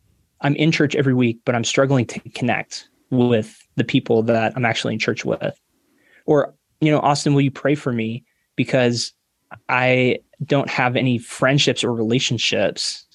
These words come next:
and I'm struggling to actually find that, whether on the campus or in my worshiping community." Coming out of, that was in tw-, twenty nineteen, right before the pandemic of twenty twenty that we did that tour. And so in seeing the wake of people leaving the church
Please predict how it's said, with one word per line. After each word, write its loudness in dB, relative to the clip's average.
and 2
I'm 0
struggling 0
to -2
actually 0
find 0
that, -6
whether 2
on 2
the 2
campus -2
or 2
in -2
my -2
worshiping -2
community." -2
Coming 2
out 2
of, 0
that 2
was 2
in -2
tw-, -12
twenty 0
nineteen, -2
right 0
before 0
the 0
pandemic -2
of -8
twenty -4
twenty -4
that -4
we -4
did -4
that -6
tour. -8
And 0
so 2
in 2
seeing 2
the 0
wake 0
of -6
people -4
leaving 0
the -4
church -4